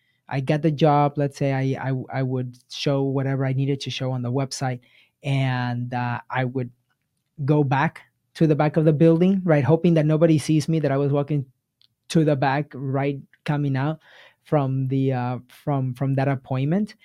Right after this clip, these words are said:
And then, uh, and then after that, change into my sweaty gym clothes. And I was like, "Oh my gosh, not again." Uh, but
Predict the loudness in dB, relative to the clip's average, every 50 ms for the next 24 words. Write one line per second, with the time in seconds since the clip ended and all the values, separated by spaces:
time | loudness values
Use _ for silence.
0 | _ _ _ _ _ _ 0 2 2 2 2 2 2 2 2 0 0 0 0 0
1 | 0 0 0 -2 -2 -2 -2 -2 -4 -4 -6 -8 -10 -12 -16 _ _ _ _ _
2 | 2 4 4 6 4 4 2 0 -4 -4 -4 -2 0 2 2 2 2 2 0 -4
3 | -4 -4 -4 -2 -4 -4 -2 -2 -2 -2 -4 -4 -4 -4 -4 -4 -4 -6 -6 -6
4 | -8 -8 -10 -10 -12 -16 -18 -20 _ _ _ _ _ _ _ _ _ _ -2 -2
5 | -2 -2 -4 -6 -8 -12 -12 -12 -14 -14 -14 -18 -20 -20 -20 _ -16 -14 -14 -14
6 | -14 -16 -16 -14 -10 -8 -8 -6 -6 -6 -6 -8 -8 -10 -14 -16 _ _ _ _
7 | _ -4 -2 0 0 0 0 0 0 6 8 8 8 8 6 0